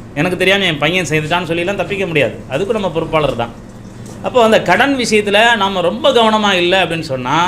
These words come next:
இங்க வாழக்கூடிய வாழ்க்கையும் அமைதியை தொலைச்சிடுற மாதிரி இருக்கும். மறுமையும் நமக்கு மரணத்துக்கு பின்னாடி மிகப்பெரிய கை சேதத்துக்கு ஆளாயிடும். அப்ப நாம செய்ய வேண்டியது என்ன அப்படின்னு சொன்னா, இப்ப நிறைய பேர் எங்ககிட்ட நகை எடுத்துட்டு வராங்க. "என்கிட்ட வந்து அஞ்சு சவர நகை இருக்குங்க,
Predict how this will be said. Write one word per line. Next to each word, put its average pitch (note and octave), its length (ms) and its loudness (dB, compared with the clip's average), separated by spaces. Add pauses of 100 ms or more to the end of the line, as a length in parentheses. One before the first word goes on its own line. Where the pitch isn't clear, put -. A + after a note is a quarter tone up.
(520)
இங்க G3 320 2
வாழக்கூடிய G3+ 520 2
வாழ்க்கையும் F#3 540 -4
அமைதியை E3 460 0
தொலைச்சிடுற D3+ 400 -4
மாதிரி D3 180 0
இருக்கும். A#2+ 340 -4 (560)
மறுமையும் G#3 520 4 (120)
நமக்கு E3 400 -2
மரணத்துக்கு F3 440 0
பின்னாடி D#3+ 320 -2 (160)
மிகப்பெரிய G3 580 0
கை E3 160 2
சேதத்துக்கு D#3 460 -2
ஆளாயிடும். A2 400 -2 (760)
அப்ப G3 140 0
நாம G3 300 4
செய்ய A#3 340 2
வேண்டியது A3 260 2
என்ன F#3+ 240 0
அப்படின்னு D#3+ 260 -6
சொன்னா, B2 200 -2 (680)
இப்ப G3 160 -2
நிறைய F#3 280 4
பேர் A#3 180 6
எங்ககிட்ட G3+ 280 2
நகை F#3+ 240 4
எடுத்துட்டு E3+ 340 0
வராங்க. B2 220 0 (400)
"என்கிட்ட E3 280 0
வந்து F#3 200 0
அஞ்சு F3 260 0
சவர D#3 220 0
நகை D3 220 2
இருக்குங்க, C3 320 -2